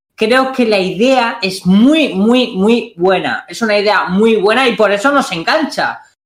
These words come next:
Porque te guste más o menos, o te, o te parezca menos o más creíble, tú ves Love Alarm y te engancha. Entonces yo creo y tengo mucha esperanza en ese aspecto de que ha ma-, haya madurado en todo. Y a mí me trae mucho hype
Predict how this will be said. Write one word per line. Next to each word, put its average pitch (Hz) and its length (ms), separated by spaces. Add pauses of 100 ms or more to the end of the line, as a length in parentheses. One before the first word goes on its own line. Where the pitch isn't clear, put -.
(180)
Porque 202 260
te 214 100
guste 247 300
más 311 220
o 262 80
menos, 247 440
o 185 200
te, - 120
o 185 140
te 185 100
parezca 196 360
menos 233 400
o 196 40
más 185 240
creíble, 175 420
tú 208 200
ves 226 380
Love 196 300
Alarm 185 400
y 170 120
te 156 60
engancha. 156 680 (220)
Entonces 202 320
yo 247 100
creo 226 420
y 175 200
tengo 190 220
mucha 214 280
esperanza 160 720
en 151 160
ese 180 160
aspecto 196 500
de 185 180
que 147 420 (160)
ha 208 160
ma-, 226 260
haya 233 240
madurado 185 880 (180)
en 170 180
todo. 202 240 (140)
Y 170 100
a 180 80
mí 196 160
me 233 160
trae 214 340
mucho 196 360
hype 185 460